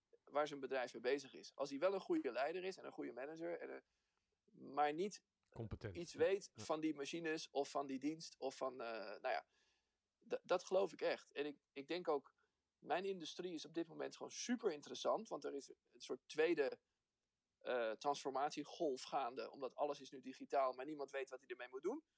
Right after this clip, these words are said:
Speaker 1: En, eh, nou ja, ik weet het dus wel. En, ehm,
Speaker 2: En toen dacht je, "Wat ik ga worden is honorary consul van Liechtenstein." <laughs> Die moet je even uitleggen. <laughs>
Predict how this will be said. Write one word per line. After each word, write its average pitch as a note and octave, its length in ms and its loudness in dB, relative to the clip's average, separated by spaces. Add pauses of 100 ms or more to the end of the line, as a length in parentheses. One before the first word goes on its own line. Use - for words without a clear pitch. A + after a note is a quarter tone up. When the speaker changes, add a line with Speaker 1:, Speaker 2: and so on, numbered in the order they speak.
(960)
Speaker 1:
En, D3 400 2
eh, C3+ 120 -4
nou A#2+ 640 -2
ja, D3 140 0
ik C#3+ 120 -8
weet C3+ 140 -4
het A#2+ 80 -6
dus A#2 120 -14
wel. A#2+ 340 0 (280)
En, A#2+ 340 -6 (360)
ehm, G#2+ 640 -6 (160)
Speaker 2:
En - 120 -6
toen C#3 120 0
dacht - 220 6
je, E3 100 2
"Wat C3+ 140 2
ik F#3 140 0
ga D3 140 2
worden C#3 220 6
is - 100 -2
honorary C#3 540 6
consul A#2 460 4
van A2+ 180 0
Liechtenstein." A2 640 0 (720)
<laughs> A#2+ 340 6
Die E3+ 100 12
moet E3+ 160 12
je D#3+ 100 12
even C#3 160 12
uitleggen. G#2+ 440 2 (100)
<laughs> - 600 0